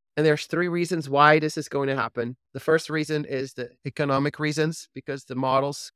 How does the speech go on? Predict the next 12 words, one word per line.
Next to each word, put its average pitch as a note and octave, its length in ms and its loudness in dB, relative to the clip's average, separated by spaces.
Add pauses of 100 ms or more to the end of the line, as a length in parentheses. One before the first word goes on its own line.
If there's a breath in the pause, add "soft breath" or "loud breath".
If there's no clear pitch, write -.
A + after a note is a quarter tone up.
cannot C#3+ 240 -6
contain C3+ 400 -4
all C3+ 220 0
the C3 60 -8
world's C3 260 -6
information C3 520 -4
and A#2 80 -8
still C3 200 -8
be B2 120 -4
affordable. A#2+ 420 -8 (220)
Number C3+ 200 -6
two, D3+ 540 0